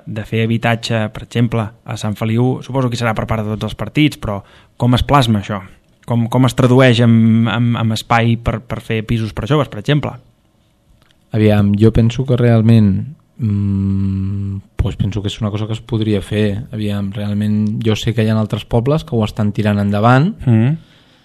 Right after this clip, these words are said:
Speaker 2: i és un, un tema que té molts punts per parlar, però el que sí que diria és que realment l'habitatge per la gent jove de Sant Feliu, que en el fons ho som tots, immigrants també, doncs penso que realment seria una cosa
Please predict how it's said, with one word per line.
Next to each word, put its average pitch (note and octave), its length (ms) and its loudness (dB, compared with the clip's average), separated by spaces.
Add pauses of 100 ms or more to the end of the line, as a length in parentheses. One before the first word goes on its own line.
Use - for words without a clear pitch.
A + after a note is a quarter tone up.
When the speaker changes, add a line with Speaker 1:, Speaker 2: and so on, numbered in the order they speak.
(360)
Speaker 2:
i G2+ 260 -10
és G2+ 240 -12
un, G2+ 400 -4
un G2+ 520 -2
tema G2+ 280 -2
que A2+ 100 0
té A2 120 -2
molts G#2 260 -2
punts - 260 -4
per G#2 180 -2
parlar, A#2 360 0
però G#2+ 140 0
el G2 80 -4
que G2+ 100 -6
sí - 140 -12
que A2 100 -4
diria G#2+ 320 0
és A2+ 140 -4
que A#2+ 120 -4
realment A2 520 0 (420)
l'habitatge A2 480 -6
per A2 120 -4
la A2 120 -2
gent G#2+ 260 0
jove A2 360 2 (480)
de G#2+ 180 -6
Sant G#2 280 -4
Feliu, A#2 580 0 (1080)
que - 100 -10
en A#2 60 -6
el G2+ 60 -4
fons A2 220 -2
ho G#2+ 60 0
som G#2 160 0
tots, B2+ 360 2
immigrants A2 640 6
també, B2+ 600 4 (340)
doncs - 160 0
penso G#2 300 -4
que A2 100 2
realment G#2+ 340 2
seria A2 220 0
una A2 140 4
cosa A2+ 200 2